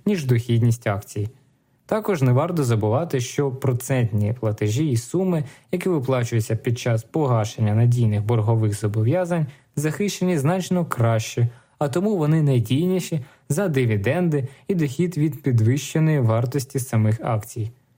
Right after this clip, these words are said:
Відповідно, можна підсумувати, що нині, наприкінці тисяча дев'ятсот сімдесят першого року, інвестиції в облігації здаються значно привабливішими, ніж інвестиції в акції.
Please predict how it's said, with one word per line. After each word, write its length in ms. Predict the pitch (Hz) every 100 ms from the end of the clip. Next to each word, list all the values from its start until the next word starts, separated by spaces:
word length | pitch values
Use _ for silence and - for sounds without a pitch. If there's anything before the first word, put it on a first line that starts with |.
| _ _ _ -
Відповідно, 540 | 151 127 196 247 202
можна 340 | 147 190 175 160
підсумувати, 640 | 139 123 120 110 110 107
що 220 | 120 143 123 - _ -
нині, 320 | 190 233 190
наприкінці 560 | 143 123 135 160 156 143
тисяча 460 | 214 214 196 160
дев'ятсот 500 | 131 127 127 151 123
сімдесят 560 | - 120 117 127 120 -
першого 500 | 123 110 - 104 104
року, 380 | 170 170 143 - - _
інвестиції 760 | 180 175 165 - 135 120 - 101
в 120 | 107
облігації 880 | 147 123 107 101 143 180 - 165 - - _ -
здаються 840 | 123 123 131 196 156 - 160 135 120
значно 540 | 117 135 202 - 170
привабливішими, 1080 | 131 127 113 156 165 143 117 - 113 104 110 - -
ніж 220 | 202 151
інвестиції 640 | 117 107 104 147 151 - 127
в 60 |
акції. 500 | 127 110 - 110 110